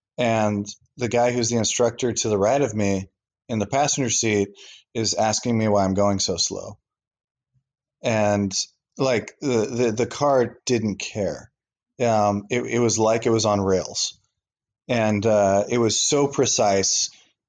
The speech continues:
and the shifts were so quick, um, so responsive. It was just an absolutely incredible vehicle. And, uh, and I loved it.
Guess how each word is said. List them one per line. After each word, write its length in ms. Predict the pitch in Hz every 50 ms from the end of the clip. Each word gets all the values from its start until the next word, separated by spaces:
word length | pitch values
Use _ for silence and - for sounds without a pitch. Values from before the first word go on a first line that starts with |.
| -
and 220 | - 107 101 101 101
the 40 |
shifts 380 | 101 - - 143 127 - - -
were 100 | 120 110
so 300 | - - - - 127 120
quick, 640 | 113 - - 117 104 95 90 85 - - - - _ -
um, 360 | 123 110 101 95 95 95 95
so 240 | - - - 151 135
responsive. 640 | 127 120 - - - 110 104 101 92 - 104 113
It 20 |
was 160 | 120 113 - -
just 240 | 107 - - -
an 140 | 117 104 104
absolutely 600 | 104 110 117 113 - - - 123 123 110 107 107
incredible 560 | 98 98 - - - 123 113 110 101 98 95
vehicle. 480 | 95 101 98 95 92 - 85 82 95 - _ _ - - - - - - - _ _ _ _ _ - -
And, 340 | 113 107 101 101 101 95
uh, 220 | 110 107 104 98 95
and 120 | 95 104 107
I 80 | 98
loved 420 | 92 90 90 95 104 143 107 92 90
it. 140 | 78 76